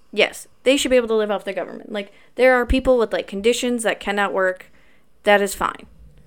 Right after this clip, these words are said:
I will say that. Um, but, like,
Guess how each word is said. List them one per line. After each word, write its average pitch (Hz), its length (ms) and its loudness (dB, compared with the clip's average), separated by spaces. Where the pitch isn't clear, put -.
I 202 100 -2
will 208 140 -2
say 202 200 -4
that. - 200 -8
Um, 185 560 2
but, 226 160 4
like, 214 440 2